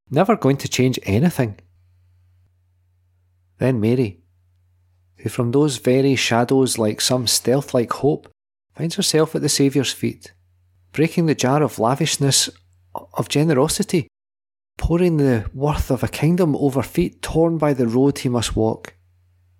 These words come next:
Judas rises,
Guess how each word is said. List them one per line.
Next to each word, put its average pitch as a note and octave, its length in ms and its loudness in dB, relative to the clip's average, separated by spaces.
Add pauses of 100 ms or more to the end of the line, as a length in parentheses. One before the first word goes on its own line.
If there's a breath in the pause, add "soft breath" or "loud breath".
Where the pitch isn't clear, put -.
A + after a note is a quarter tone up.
(1200)
Judas B2+ 380 -2
rises, G2+ 500 0